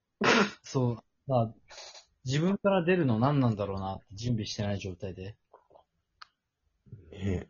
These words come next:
Speaker 1: 行った、行ったら、やっぱ準備していった方がいいわ。多分、玄人の人は、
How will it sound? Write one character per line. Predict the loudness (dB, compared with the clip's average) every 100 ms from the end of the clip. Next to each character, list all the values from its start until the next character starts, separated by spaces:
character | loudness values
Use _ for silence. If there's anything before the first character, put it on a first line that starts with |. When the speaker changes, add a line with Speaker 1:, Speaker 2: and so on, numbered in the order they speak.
| _ -18
Speaker 1:
行 | -18
っ | -4
た、 | -4 -4 -14 _ -8
行 | -8
っ | 0
た | 4
ら、 | 4 0 -6 _ _ _ _ -6
や | -4
っ | -4
ぱ | -6 -8 -8 -12
準 | -6 -4
備 | -4
し | -4
て | -6
い | -4
っ |
た | -6
方 | -8
が | -12 _
い | -6
い | -6
わ。 | -8 -20 _ _ _ _ _ -4
多 | -2
分、 | 0 2 2 0 -6 _ -8
玄 | -2 0 0
人 | 0
の | -2
人 | -2 0
は、 | 0 0 -6